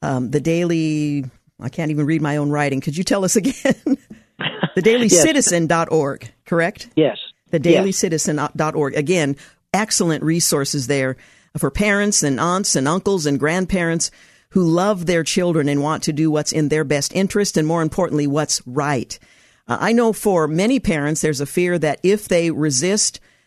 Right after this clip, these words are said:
Speaker 1: a pronouncement by a child who, uh, may be told in school, "You shouldn't tell your parents, or we're gonna treat you one way here, and we're gonna treat you, uh, your parents may treat you differently." They may fear that they're going to lose their parental rights over their children. There's just a lot of fear around this issue,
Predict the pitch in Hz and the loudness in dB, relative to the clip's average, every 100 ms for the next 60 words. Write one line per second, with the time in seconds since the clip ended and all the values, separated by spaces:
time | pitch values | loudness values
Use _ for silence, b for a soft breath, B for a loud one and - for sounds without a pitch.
0 | _ - 160 - 170 175 214 - 190 - | _ -4 -2 0 0 0 0 0 0 0
1 | 156 151 143 - 147 139 131 143 - 170 | 0 0 0 -2 -2 -2 -2 -4 -2 0
2 | 151 147 b b b - 151 131 175 196 | 0 -4 b b b -4 -2 0 0 0
3 | 180 - 185 175 160 160 - 214 175 156 | 0 0 0 0 0 0 0 2 2 0
4 | 156 202 165 - 233 254 170 - 147 127 | 0 0 -2 -2 0 2 0 0 -2 0
5 | 147 151 147 185 185 - 214 185 165 175 | -2 -2 -2 -2 -2 -2 -2 0 0 0
6 | 180 170 165 220 214 202 160 151 156 151 | 2 0 0 0 0 0 0 -2 -2 -4
7 | - 185 175 170 156 139 B B B 160 | -4 -4 0 0 0 -4 B B B -4
8 | - 190 185 - 160 - - 165 151 180 | 0 0 0 -2 -2 -2 -2 -2 -2 -2
9 | 202 151 B B 170 175 175 165 - 196 | -2 -2 B B -2 2 0 0 2 0
10 | 185 175 170 165 170 165 160 175 190 160 | 0 0 0 0 -2 0 0 2 0 2
11 | 165 147 - 160 165 160 156 151 151 170 | 0 0 -2 -2 0 0 -2 -4 -2 -2
12 | 208 - - 170 170 170 165 175 170 170 | 0 -2 -2 -2 -2 -2 -2 -2 0 -2
13 | B B - 165 262 - 214 202 180 - | B B 0 2 2 2 2 2 0 0
14 | 240 240 185 156 151 151 147 - 180 - | 2 2 2 0 0 0 0 0 -2 0
15 | 156 | 0